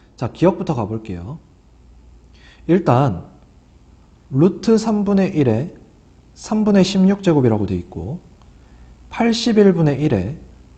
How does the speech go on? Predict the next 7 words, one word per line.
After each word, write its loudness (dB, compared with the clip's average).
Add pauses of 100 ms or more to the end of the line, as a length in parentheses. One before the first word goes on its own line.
(140)
오분의 2
삼 -2
제곱이라고 2
되어 0
있습니다. -6 (520)
자, 2
그러면 0